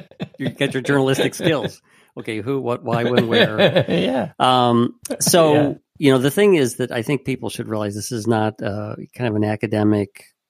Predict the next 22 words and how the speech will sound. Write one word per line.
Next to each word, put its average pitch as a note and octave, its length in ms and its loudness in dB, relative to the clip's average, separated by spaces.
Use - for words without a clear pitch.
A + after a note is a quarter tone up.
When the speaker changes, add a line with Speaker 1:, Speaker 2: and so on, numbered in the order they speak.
Speaker 1:
exercise. G#2+ 720 -6
I A#2 60 0
mean, C3 160 6
it's B2 160 -4
really C#3+ 520 2
integral C#3+ 540 0
to A#2 260 -2
Speaker 2:
Mm-hmm. A2 340 2
Speaker 1:
designing A2+ 480 4
good G#2 160 0
account D#3 300 0
plans, C3 800 2
integral A2 340 -2
to G2+ 100 -6
developing A2 680 0
your G2+ 220 -2
content G#2+ 460 -2
and G2 120 -4
campaign C3+ 500 0
strategy. C3 960 -2
It's A2+ 180 -2
about, A2 380 2